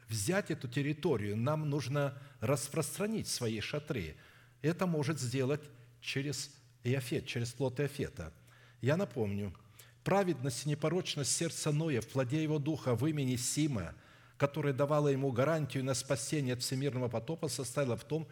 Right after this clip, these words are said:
что в сердце Ноя пребывала слава Божия в лице Христа, живущего в его сердце. Слава Божия.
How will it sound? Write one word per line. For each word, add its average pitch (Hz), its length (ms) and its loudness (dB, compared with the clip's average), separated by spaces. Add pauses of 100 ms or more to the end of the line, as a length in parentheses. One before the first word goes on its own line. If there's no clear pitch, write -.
(240)
что - 200 0
в - 80 -4
сердце 147 400 0
Ноя 156 260 2
пребывала 127 520 2
слава 120 380 2
Божия 143 320 0
в 120 40 -4
лице 127 300 -2
Христа, 139 380 -4
живущего 117 520 -4
в 98 60 -6
его 107 240 -4
сердце. - 500 -10 (400)
Слава 123 600 0 (160)
Божия. 101 580 -4